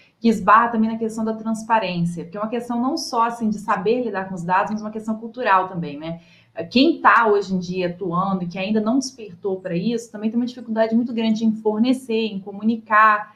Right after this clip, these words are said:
e, e, e até, às vezes, não vai tratar, mas essas pessoas contribuírem pra quem quer tratar, né? Então, também vem uma questão, principalmente de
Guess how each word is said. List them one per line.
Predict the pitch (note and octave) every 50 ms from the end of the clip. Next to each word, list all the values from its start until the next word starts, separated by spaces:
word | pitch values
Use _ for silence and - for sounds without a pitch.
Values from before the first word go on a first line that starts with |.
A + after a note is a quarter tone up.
| _ _ _ _ _ _
e, | - F#3+ G3 G3+ F#3+ -
e, | - A3 A3+ A3+ F3 A3+ A#3+
e | A3
até, | B3+ C4+ C4+ C4+ D#4+ D#4+ E4+ D#4+
às | - C4 C4 C4+ B3+
vezes, | C4+ D#4 D4
não | E4 F4+ F4 E4
vai | D4+ D4+ E4 -
tratar, | - G4+ G4 F#4+ F#4+ - - G3+ E3 D#3 D#3 - - - -
mas | E3+ F3+ F#3 F3
essas | G3+ G3 - A3+ A3
pessoas | - A3+ A3+ A3 - A3 A3 -
contribuírem | - - D4 E4+ F#4+ F#4+ - F4 E4 C#4+ C#4+ D4+ C4 A#3 A#3+ C4+ D4 D#4 C#4+
pra | D4+ D#4 D4+
quem | E4 D#4+ D4+
quer | D4+ D4 C4 C4 C4+
tratar, | C#4+ C#4+ C#4+ - F#3+ D#3+ D3+ D3+ D#3+
né? | E3+ E3+ E3+ E3+ - - - - _ -
Então, | F3 F3 F3+ G3+ G3+
também | G3+ A3 G#3+ G#3 G3+ G#3
vem | G#3 G#3+
uma | A3 A3 A3+ A3
questão, | A3+ A#3+ A3+ - - - G3+ G3+ G#3+ A3 G#3+
principalmente | A#3 A3+ B3+ B3+ - B3 A3+ A3 A3 G#3+ -
de | - _